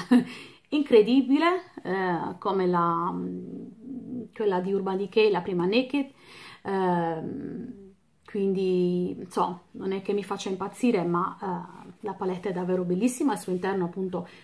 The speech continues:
ha uno specchio fatto così e un pennello che io non ho utilizzato perché volevo farvelo vedere integro. Se, ehm, lo trovo in mezzo a questa, ehm, ehm, questo disastro,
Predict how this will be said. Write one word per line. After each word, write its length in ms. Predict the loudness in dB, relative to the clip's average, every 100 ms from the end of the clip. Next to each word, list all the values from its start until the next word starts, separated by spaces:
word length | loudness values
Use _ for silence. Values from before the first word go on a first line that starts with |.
| -2
ha 80 | 4
uno 180 | 4 2
specchio 720 | 0 -2 0 -4 -2 -4 -6
fatto 420 | -6 -8 -6 -8 -6
così 460 | -4 0 0 0 -6 -20 -20 0
e 120 | 6
un 140 | 6
pennello 420 | 6 2 2 0 0
che 140 | 2
io 180 | 2 4
non 180 | 4 6
ho 40 | 4
utilizzato 680 | 2 -2 0 0 0 -2
perché 300 | -6 -8 -8
volevo 460 | -4 -2 -2 -4 -8 -20 -6
farvelo 460 | -2 -2 0 0
vedere 440 | 2 0 0 -2 2
integro. 460 | 4 4 0 -2
Se, 320 | -4 -4 -4 -4 -14 -20 -20 -16 -6
ehm, 640 | -2 0 0 0 0 -2
lo 180 | -2 -2
trovo 420 | 0 0 2 0
in 60 | 0
mezzo 260 | -2 -4
a 60 | -6
questa, 580 | -4 -8 -4 -4 -4 -6 -12
ehm, 300 | -8 -8 -10 -14 -20 _ _ _ _ _ _ _ _ _ _ -20 -20 -20 _ _
ehm, 720 | -6 -4 -2 -4 -4 -8 -12 -12 -12 -12 -20 _ -20 -20 -20 -8
questo 320 | -4 0 0
disastro, 840 | 2 2 4 4 2 0 2 0